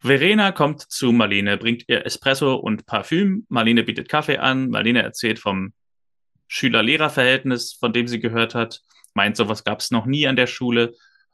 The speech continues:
Ähm, und Verena rät ihr, sich nicht auffressen zu lassen von dem ganzen Stress, damit wäre keinem gedient.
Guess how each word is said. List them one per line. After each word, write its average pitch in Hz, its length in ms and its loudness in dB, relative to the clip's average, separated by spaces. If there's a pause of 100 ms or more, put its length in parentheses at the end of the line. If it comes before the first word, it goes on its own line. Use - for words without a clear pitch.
(300)
Ähm, 120 380 2
und 139 100 -6
Verena 151 320 2
rät 127 260 0
ihr, 131 120 2
sich 117 200 -6
nicht 123 200 -4
auffressen - 440 0
zu - 120 -4
lassen 123 300 0
von 123 160 0
dem 120 140 2
ganzen 117 300 -2
Stress, - 320 -4
damit 107 260 -2
wäre 113 160 -4
keinem 113 340 0
gedient. 143 520 -4